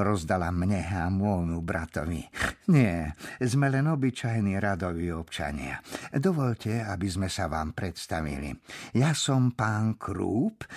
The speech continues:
a tento gentleman je môj brat, pán Vandemar.“ Nevyzerali ako bratia.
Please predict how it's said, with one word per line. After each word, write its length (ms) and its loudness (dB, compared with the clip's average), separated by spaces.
a 240 0
tento 400 2
gentleman 880 2
je 240 4
môj 320 2
brat, 360 -4
pán 380 0
Vandemar.“ 1120 -2
Nevyzerali 880 4
ako 240 -4
bratia. 580 -10